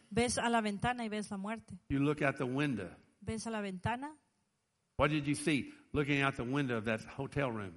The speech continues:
Speaker 2: Death.
Speaker 1: ¿Qué es lo que él veía sobre esa ventana del hotel? Muerte.
Speaker 2: Amen.
Speaker 1: Amén.
Speaker 2: They're right there.
Speaker 1: Aquí está.
Speaker 2: It's entered our palaces.
Speaker 1: Está en nuestros palacios.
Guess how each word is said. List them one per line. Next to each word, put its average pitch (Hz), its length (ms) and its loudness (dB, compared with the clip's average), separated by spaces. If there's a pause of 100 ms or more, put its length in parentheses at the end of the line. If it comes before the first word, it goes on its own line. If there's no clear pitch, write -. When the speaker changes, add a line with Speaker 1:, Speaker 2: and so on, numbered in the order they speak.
Speaker 2:
Death. 110 180 -2
Speaker 1:
¿Qué 233 60 2
es 233 60 2
lo 240 140 -4
que 220 420 -2
él 226 120 2
veía 233 340 0
sobre 220 260 -2
esa 214 160 -4
ventana 220 600 -4
del 202 240 -4
hotel? 208 440 -2
Muerte. 208 420 -2 (800)
Speaker 2:
Amen. 226 120 -4 (760)
Speaker 1:
Amén. 226 260 -8 (1800)
Speaker 2:
They're 101 100 -6
right 107 160 -6
there. 196 160 -10 (460)
Speaker 1:
Aquí 196 200 -2
está. 269 280 -2 (1300)
Speaker 2:
It's 156 220 0
entered 147 480 0
our 120 100 -2
palaces. - 600 -4 (400)
Speaker 1:
Está 226 320 4
en 233 60 2
nuestros 240 340 0
palacios. 226 720 0